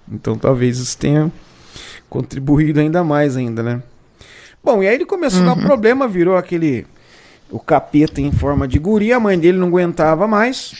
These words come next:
Speaker 1: Aí falou, "Ó, você quer saber? Eu vou te mandar pro seu pai." Porque ela tinha cons-, o pai dele tinha sumido uma época, então ela conseguiu contato com ele novamente. E nessa época ele tava morando em
Speaker 2: Sim.
Speaker 1: Toulouse, na França.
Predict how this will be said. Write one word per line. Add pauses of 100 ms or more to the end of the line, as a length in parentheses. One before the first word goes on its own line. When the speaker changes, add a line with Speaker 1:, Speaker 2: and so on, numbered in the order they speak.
(440)
Speaker 1:
Aí
falou,
"Ó,
você
quer
saber?
Eu
vou
te
mandar
pro
seu
pai."
Porque
ela
tinha
cons-,
o
pai
dele
tinha
sumido
uma
época,
então
ela
conseguiu
contato
com
ele
novamente. (280)
E
nessa
época
ele
tava
morando
em
Speaker 2:
Sim.
Speaker 1:
Toulouse,
na
França.